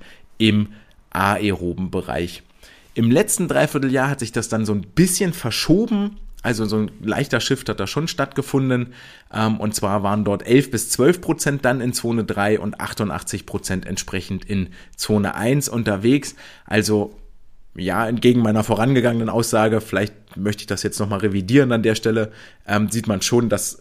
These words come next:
Richtung Höhepunkt, Richtung Olympische Spiele, Richtung Olympische Trials tatsächlich ein, ein Fokus auf den anaeroben Bereich stattgefunden hat. Aber sag mal, wir reden hier über einen, einen Shift von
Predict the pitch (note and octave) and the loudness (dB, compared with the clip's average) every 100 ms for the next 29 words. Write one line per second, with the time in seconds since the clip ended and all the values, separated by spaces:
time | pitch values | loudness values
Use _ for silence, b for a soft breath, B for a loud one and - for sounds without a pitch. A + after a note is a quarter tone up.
0 | - A#2 - A2+ A2 B2 C#3 B2+ - A#2 | -4 -2 0 0 0 4 6 6 4 -2
1 | G#2+ G#2 G2+ G2+ G2 G2+ F#2+ - D3 C3+ | -2 -4 -2 0 0 -2 -6 -4 0 2
2 | A2+ G#2 - G2+ G2+ G2+ G2 G2+ - A2 | 2 0 -4 -4 -2 -4 -6 -8 -2 2
3 | A2 G#2 - B B B G#2+ - G#2 G#2 | 2 0 -4 B B B -4 -2 -2 0
4 | G2+ - F#2+ G2+ G2 F#2 F#2+ - C3+ B2 | -4 -2 -2 -2 -2 -4 -6 4 4 6
5 | G#2+ - G#2 A2 - G#2 G#2 G2+ B B | 2 2 2 2 2 -2 0 -4 B B
6 | - G#2+ F#2 G2 F#2+ F#2+ G2 F2 E2+ F#2+ | -2 0 0 -2 -2 -2 -2 -2 -2 -2
7 | - F2+ - F#2+ F2 F2 E2+ D2 E2+ F#2 | -2 -6 -6 -8 -6 -6 -6 -8 -4 -4
8 | E2+ - - - - - - G2+ G#2 G2 | -6 -12 -20 -20 -20 -14 -6 -2 -2 0
9 | G2 F#2 G2 G#2 F#2+ F#2 G2 G2 G2 D#2+ | 0 0 0 0 0 -2 0 -2 -2 -6
10 | E2 D#2+ G#2 - B2+ B2+ - - A2 A#2+ | -10 -6 -4 0 0 0 -10 0 2 2
11 | A2+ | -2